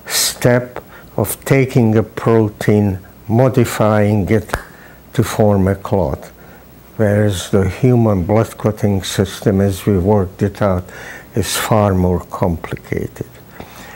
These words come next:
This system was useful, so even in the Journal of Clinical Investigation,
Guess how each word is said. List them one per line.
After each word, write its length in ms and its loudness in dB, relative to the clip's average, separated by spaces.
This 220 2
system 600 2
was 340 2
useful, 600 2
so 420 0
even 320 4
in 220 4
the 120 4
Journal 480 2
of 160 -4
Clinical 580 2
Investigation, 1160 0